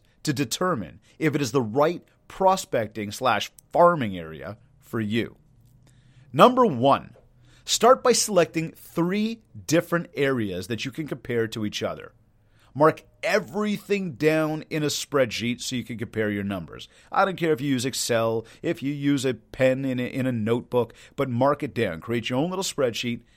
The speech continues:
and start to identify area one, area two, area three. We're going to pick them. Now, what are we comparing? Well, first thing we want to do, so step two, is we want to figure out, is this place easy to commute to?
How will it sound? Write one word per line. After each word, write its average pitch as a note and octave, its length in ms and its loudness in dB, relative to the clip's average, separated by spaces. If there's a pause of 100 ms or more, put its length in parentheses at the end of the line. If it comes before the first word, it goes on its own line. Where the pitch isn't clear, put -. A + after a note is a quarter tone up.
(120)
and A#2+ 120 -6
start C3 260 -2
to C#3 180 -2
identify A#2+ 880 -4 (240)
area A2+ 320 -4
one, F#3 400 -6 (240)
area F#2 320 -6
two, D#3+ 400 -4 (240)
area C3 300 -4
three. A#2 480 -6 (640)
We're A2+ 180 -6
going C#3+ 280 -4
to D#3+ 120 -2
pick F3+ 220 -6
them. B2 220 -2 (500)
Now, C3+ 400 2 (140)
what C3 360 4
are E3+ 180 8
we D#3 220 2
comparing? D3+ 720 2 (180)
Well, A#2+ 340 2
first F3 320 0
thing F3 100 0
we E3 80 2
want D3 200 2
to B2 40 0
do, A#2 180 0
so A#2 120 -6
step C#3 300 -2
two, D3+ 360 0 (540)
is D#3 220 2
we E3+ 80 0
want F3 220 2
to E3+ 180 -2 (200)
figure D#3+ 300 4
out, D3+ 280 2
is G#3+ 180 -2
this A3 160 -6
place F#3+ 380 -2
easy E3+ 380 -6
to D3+ 100 -8
commute A#2+ 480 -4
to? - 260 -14